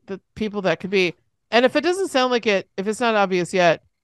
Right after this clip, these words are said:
I didn't read any of this stuff 'cause I was like, like Adam said, like, that we don't know what the indictment is yet. Like, I can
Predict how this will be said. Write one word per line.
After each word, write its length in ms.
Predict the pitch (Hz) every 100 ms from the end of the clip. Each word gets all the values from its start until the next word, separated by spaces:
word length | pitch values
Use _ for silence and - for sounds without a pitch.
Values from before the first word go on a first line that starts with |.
| _ _
I 260 | 208 233 269
didn't 280 | 262 247
read 240 | 208 208 196
any 240 | 185 208
of 100 | 196
this 160 | 175 160
stuff 220 | 175 170
'cause 180 | 190 175
I 100 | 185
was 140 | 190
like, 280 | 185 185 185 -
like 160 | 185
Adam 280 | 190 190 190
said, 180 | 196 185
like, 180 | 202 208
that 180 | 208 214
we 100 | 254
don't 140 | 277
know 80 | 262
what 100 | 240
the 80 | 180
indictment 460 | 170 190 208 208
is 160 | 208 214
yet. 120 | 208
Like, 160 | 202 226
I 100 | 233
can 280 | 254 175